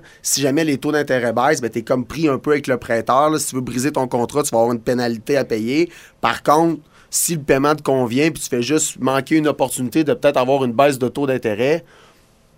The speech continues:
so what, tu sais, au final, t'as quand même une certaine sécurité pendant les cinq prochaines années, puis si ça te fait de l'urticaire, comme tu disais, pour avoir un taux d'intérêt variable, tu sais pas trop qu'est-ce qui va se passer,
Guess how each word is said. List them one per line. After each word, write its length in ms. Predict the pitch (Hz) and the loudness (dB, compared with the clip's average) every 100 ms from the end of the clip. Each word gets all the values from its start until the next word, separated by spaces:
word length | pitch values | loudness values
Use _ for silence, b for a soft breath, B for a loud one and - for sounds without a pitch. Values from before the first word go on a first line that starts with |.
| - | -4
so 120 | - | 2
what, 260 | 135 123 120 | 4 4 2
tu 40 | - | 0
sais, 120 | 135 | 0
au 100 | 135 | 2
final, 520 | 123 127 135 147 151 143 | 0 0 2 2 2 0
t'as 120 | - 135 | -2 0
quand 220 | 135 127 | 2 2
même 180 | 139 147 | 2 2
une 80 | 127 | 0
certaine 400 | - 127 - 143 | 0 -2 -2 -2
sécurité 500 | - 123 139 117 156 | -2 -4 -4 -2 -2
pendant 220 | 139 127 | 0 0
les 100 | 123 | 0
cinq 220 | 110 135 | 0 -2
prochaines 420 | 127 127 127 123 | -2 -4 -2 -2
années, 300 | 117 113 147 | 0 0 0
puis 160 | 175 117 | 0 -4
si 220 | - - | -6 -4
ça 140 | 139 123 | -2 -2
te 100 | - | -4
fait 140 | - 139 | -4 -4
de 60 | |
l'urticaire, 440 | 131 127 - 135 143 | -2 -4 -2 -2 0
comme 140 | 127 | -4
tu 140 | - | -8
disais, 260 | 113 107 143 | -12 -4 -2
pour 240 | 135 131 | -2 -2
avoir 200 | 123 127 | 0 2
un 40 | 127 | 0
taux 140 | 131 | -2
d'intérêt 340 | 131 120 120 120 | -4 -2 -2 -2
variable, 400 | 113 120 139 143 | -2 -2 -2 -2
tu 60 | |
sais 140 | - 120 | -6 -6
pas 160 | 120 | -6
trop 180 | 110 135 | -4 -6
qu'est-ce 180 | 135 123 | -6 -8
qui 80 | - | -6
va 140 | 113 | -4
se 80 | 113 | -4
passer, 480 | - 104 - 135 | -2 -4 -4 -6